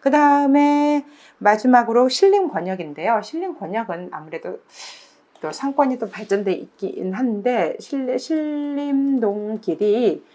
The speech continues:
그 신림동 걷고 싶은 별빛거리라 그래가지고 여기 신림동 별빛거리예요.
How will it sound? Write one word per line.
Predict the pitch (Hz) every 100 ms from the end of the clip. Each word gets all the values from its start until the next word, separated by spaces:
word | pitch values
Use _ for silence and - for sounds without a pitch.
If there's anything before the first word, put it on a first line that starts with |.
| _ - _
그 | 170
신림동 | 170 311 320 311 285 294 294 277
걷고 | 185 - 277
싶은 | - 269 220
별빛거리라 | 160 165 254 - 196 190 170
그래가지고 | 156 147 147 143 214 220
여기 | 147 147 151 -
신림동 | - 285 277 254 262
별빛거리예요. | - 151 247 247 165 147 147 196 269 -